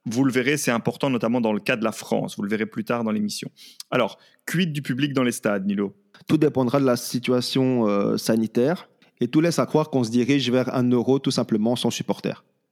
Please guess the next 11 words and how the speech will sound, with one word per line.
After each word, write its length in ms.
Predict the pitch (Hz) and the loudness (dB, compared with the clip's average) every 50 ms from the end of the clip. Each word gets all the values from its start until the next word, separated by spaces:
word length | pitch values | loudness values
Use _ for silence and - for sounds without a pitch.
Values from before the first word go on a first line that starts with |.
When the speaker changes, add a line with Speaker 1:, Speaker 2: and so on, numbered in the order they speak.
| _ _ _ _ _ - - - _ _ _ _ _ _ _ - - - - - - - - | _ _ _ _ _ -20 -20 -20 _ _ _ _ _ _ _ -16 -14 -14 -16 -20 -14 -8 -6
Speaker 1:
Et 60 | 113 | -4
ce 160 | - - - | -4 -4 -6
qui 160 | - - 117 | -2 0 0
est 40 | 110 | 0
bien 360 | 104 104 104 104 120 120 117 | 0 -2 -2 0 0 0 0
triste 420 | 110 - - 131 127 117 - - 113 | -2 -2 -2 -2 -2 -2 -2 -2 -4
d'ailleurs, 600 | 104 95 - 113 107 107 110 117 123 135 131 113 | -4 -2 0 0 0 2 2 2 2 0 0 0
même 200 | 110 113 110 107 | 0 0 0 0
si 140 | - 117 107 | -2 -4 -4
certains 320 | - 110 - - 113 107 | -4 -6 -4 -4 -4 -4
pays, 360 | 98 - 107 107 107 110 107 | -2 -2 -2 0 0 -2 -4